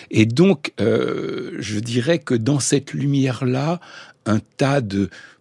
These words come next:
de petits griefs, de petits ressentiments, de rancunes, de choses comme ça, sont tombés d'elles-mêmes. Et c'est à ce moment-là, je dirais que je, je l'ai vue, euh, c'était une de ces morts, je, je trouve, qui couronne une vie,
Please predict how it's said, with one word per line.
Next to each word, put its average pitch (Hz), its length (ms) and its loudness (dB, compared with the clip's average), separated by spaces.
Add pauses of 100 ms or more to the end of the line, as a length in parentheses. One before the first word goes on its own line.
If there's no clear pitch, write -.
(220)
de - 80 -8
petits - 340 -12
griefs, 90 540 -4
de 85 100 -8
petits - 320 -6
ressentiments, 95 880 -4
de 90 120 -4
rancunes, 82 560 -2
de 80 100 -2
choses - 240 -6
comme 87 160 -8
ça, 131 300 -4 (340)
sont - 220 -8
tombés 82 420 -4
d'elles-mêmes. 73 500 -10
Et 80 40 -14
c'est - 260 -8
à 98 60 -4
ce - 140 -6
moment-là, 123 600 2 (300)
je - 100 -6
dirais 107 220 4
que 113 60 -4
je, 135 140 2
je 120 180 0
l'ai 120 160 4
vue, 147 360 0 (680)
euh, - 480 -8
c'était 127 300 0
une 147 140 4
de 147 80 2
ces 156 180 0
morts, 170 240 2
je, 151 120 -2 (400)
je 113 120 -4
trouve, - 220 -8
qui 127 120 -4
couronne 147 460 2
une 131 160 2
vie, 117 300 -2